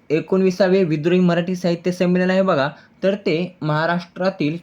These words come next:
छत्रपती संभाजीनगर या ठिकाणी होणार आहे बघा.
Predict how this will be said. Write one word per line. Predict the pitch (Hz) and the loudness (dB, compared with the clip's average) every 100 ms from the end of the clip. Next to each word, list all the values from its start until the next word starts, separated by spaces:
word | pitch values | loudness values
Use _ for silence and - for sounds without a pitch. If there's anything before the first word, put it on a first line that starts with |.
| _ | _
छत्रपती | - 180 - - 196 190 190 180 190 185 | -2 -2 -4 -2 0 2 2 0 0 -2
संभाजीनगर | - - 165 156 151 165 175 175 170 170 170 147 - - _ _ _ _ _ _ _ _ _ _ _ 139 | -6 -4 -2 -2 0 0 0 -2 -2 -2 0 0 -2 -14 _ _ _ _ _ _ _ _ _ _ _ -4
या | 156 165 | 0 0
ठिकाणी | 180 170 165 180 | -2 0 0 2
होणार | 175 151 151 | 2 2 0
आहे | 147 | 2
बघा. | 135 123 | 2 0